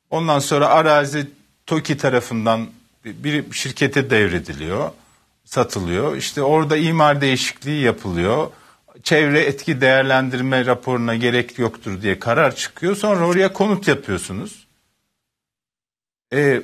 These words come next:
bu tüm bunlardan sorumlu olan, imza yetkisi olan bakan da gidip oradan bir konut alıyor.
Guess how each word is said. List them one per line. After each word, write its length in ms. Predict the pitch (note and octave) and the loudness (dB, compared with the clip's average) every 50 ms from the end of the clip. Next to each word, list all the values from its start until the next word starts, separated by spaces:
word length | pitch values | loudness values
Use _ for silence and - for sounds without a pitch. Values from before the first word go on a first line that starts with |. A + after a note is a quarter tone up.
| - | -4
bu 320 | - - C3+ F3+ F3+ - - | -8 -4 -4 -2 -2 -4 -2
tüm 260 | - G3+ G#3+ G3+ E3 | 0 0 2 2 2
bunlardan 500 | D3 D3 D3 C#3+ C3 C3 B2+ B2+ B2+ B2+ | 0 0 2 2 4 4 4 2 2 0
sorumlu 480 | B2+ - - E3 D#3+ D#3+ D#3+ D#3+ D#3 D#3 | 0 0 -2 0 0 0 0 0 0 2
olan, 260 | C#3+ B2 A2 G#2+ A#2+ | 4 4 4 2 2
imza 360 | D3 D3+ C#3+ C3+ D3+ D#3+ D3 | -2 -4 -2 0 2 2 2
yetkisi 400 | C#3 B2+ - - - - - C3+ | 2 0 -2 -4 -10 -10 -4 -2
olan 280 | A#2 A2+ A2 A2 A#2 C#3 | 0 2 2 2 2 0
bakan 360 | E3 D3+ - D3+ B2+ A#2 G#2+ | 0 2 2 0 0 0 -2
da 60 | G#2+ | -4
gidip 320 | G#2 A2+ A2 A#2 A2+ - | -4 -6 -8 -8 -4 -2
oradan 360 | A#2+ G#2+ G#2+ A#2+ F3+ F#3 F#3 F3+ | 0 0 0 0 -2 -2 -2 -4
bir 100 | F3 F3+ | -2 -2
konut 320 | - E3 F3 D#3+ C#3+ - | -2 -2 -2 -2 -2 -2
alıyor. 360 | B2+ G2+ F2 E2+ D#2 D2 C2+ | -2 0 -2 -2 -6 -6 -8